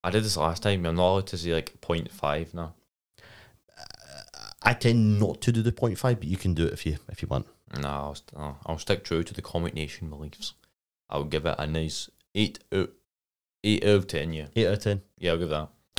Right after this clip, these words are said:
Speaker 2: I think that's justified. I, I'll agree with you on that. Eight out of ten. I, it had, it had bits that could have been much better. Eh, as I say, visual-wise, it was great. I loved the scene where there was so many Ant-Men,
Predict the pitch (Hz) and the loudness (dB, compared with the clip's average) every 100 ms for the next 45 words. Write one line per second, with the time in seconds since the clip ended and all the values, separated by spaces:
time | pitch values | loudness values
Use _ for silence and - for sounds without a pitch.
0 | - 190 117 87 - 92 - 98 95 - | -2 2 4 2 2 0 2 0 0 -2
1 | _ 98 95 101 104 92 90 80 78 80 | _ 2 4 4 4 2 0 0 0 -2
2 | 80 98 85 73 69 85 80 - _ _ | -2 0 0 0 -4 -4 -4 -8 _ _
3 | _ - 98 95 95 95 101 101 - 98 | _ 2 4 4 0 2 2 2 0 2
4 | 98 98 92 - - - 85 - 87 85 | 4 4 0 0 -2 -2 -6 -6 -6 -6
5 | - 82 82 80 85 - 110 78 - _ | -2 2 4 4 2 2 2 2 -2 _
6 | _ _ _ _ 85 85 82 82 78 92 | _ _ _ _ 2 4 4 2 2 2
7 | 92 - 90 76 104 123 127 117 123 123 | 4 4 0 2 2 4 4 4 4 2
8 | - - - 87 80 82 78 - - - | 0 -4 -4 -6 0 2 2 0 -6 2
9 | 80 98 120 _ _ _ - 90 95 90 | 6 6 2 _ _ _ 2 4 4 0
10 | - 90 - 98 90 85 85 82 82 82 | -4 -2 0 2 2 2 2 2 2 0
11 | - - 85 71 82 - 87 82 82 - | -4 -2 0 2 2 2 2 0 -2 0
12 | 90 - 101 107 | -2 2 0 0